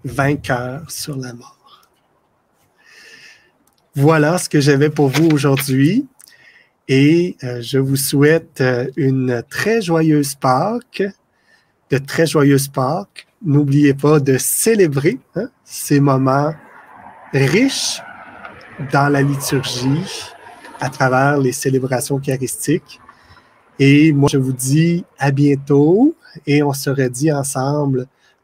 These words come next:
parce que l'amour nous aime, nous devenons l'amour.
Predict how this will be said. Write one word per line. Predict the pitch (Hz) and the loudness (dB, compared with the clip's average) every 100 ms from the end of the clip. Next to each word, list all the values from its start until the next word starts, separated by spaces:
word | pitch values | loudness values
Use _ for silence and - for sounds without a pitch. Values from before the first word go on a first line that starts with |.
| - | -6
parce | 196 - | -6 -6
que | - 170 190 - | 0 0 0 -2
l'amour | 143 135 139 139 143 135 131 | 0 2 2 4 4 2 0
nous | 127 170 170 131 | -2 0 0 -2
aime, | 131 196 185 160 156 _ _ _ - | -2 -2 -2 -4 -6 _ _ _ -2
nous | 139 156 180 202 | 2 4 4 0
devenons | 156 131 143 131 127 139 160 - 135 | -6 0 2 2 2 2 0 -6 -4
l'amour. | 131 123 120 120 160 180 175 | -4 -4 -6 -6 -6 -8 -12